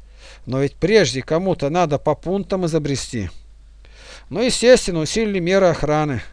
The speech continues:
Во всех особлагах были добавочно укреплены зонные полосы, натянуты лишние нитки колючки, ещё спирали Бруно рассыпаны в предзоннике. По пути следования рабочих колонн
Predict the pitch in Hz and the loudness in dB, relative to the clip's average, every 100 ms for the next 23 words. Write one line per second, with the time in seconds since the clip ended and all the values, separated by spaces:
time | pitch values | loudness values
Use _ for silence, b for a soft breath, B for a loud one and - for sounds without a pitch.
0 | - - - - B B - 131 - 202 | -20 -20 -20 -20 B B -6 -4 0 2
1 | 190 - 127 - 175 143 190 185 175 120 | 0 0 -2 2 2 6 6 6 4 0
2 | 135 165 147 143 180 175 - 151 135 143 | -4 -2 0 4 6 6 2 -4 -6 -6
3 | 160 170 156 131 170 165 156 - 165 170 | -2 -2 -2 0 0 0 -4 0 4 6
4 | 139 - 113 120 156 175 175 151 151 123 | 4 0 -6 -6 -2 0 0 -4 -4 -4
5 | 120 123 185 156 156 147 151 170 - 143 | -4 -2 -2 -2 -4 -4 -2 -4 -4 -8
6 | - - - - - - 117 185 214 - | -8 -20 -20 -20 -20 -4 2 4 2 0
7 | 95 - B B B 113 117 170 156 - | -8 -10 B B B -4 -2 -2 -2 0
8 | 160 180 165 151 180 208 220 202 - - | 4 4 2 0 2 6 6 6 2 0
9 | 180 170 156 127 151 143 127 143 117 104 | 0 2 0 -4 -6 -4 -2 -2 -2 -6
10 | - 92 - - B B B B - 120 | -8 -12 -14 -20 B B B B -6 -4
11 | 156 156 196 - 165 190 180 170 160 156 | -4 -2 -2 0 2 4 4 2 0 0
12 | 156 180 - 143 - 147 156 180 | 0 0 0 -4 0 2 4 2